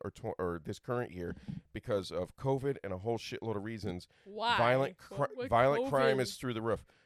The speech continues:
Speaker 1: Vi-, sh-, violent crime is up fifteen percent post-covid. There's a whole bunch of reasons, and it's all Democrats' fault. But that's another
Speaker 2: Oh my
Speaker 1: story, too.
Speaker 2: God.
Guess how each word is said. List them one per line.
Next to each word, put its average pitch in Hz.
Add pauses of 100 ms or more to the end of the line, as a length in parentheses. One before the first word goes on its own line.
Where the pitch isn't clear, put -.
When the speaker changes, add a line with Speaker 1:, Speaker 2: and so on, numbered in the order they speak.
(140)
Speaker 1:
Vi-, 113 (100)
sh-, -
violent 117
crime 123
is 104
up 107
fifteen -
percent 107 (1300)
post-covid. 98 (640)
There's 98
a 110
whole 120
bunch 127
of 117
reasons, 98
and 101
it's -
all 95
Democrats' 95
fault. 90
But 107
that's 131
another 120
Speaker 2:
Oh 131
my 127
Speaker 1:
story, 104
too. 113
Speaker 2:
God. 170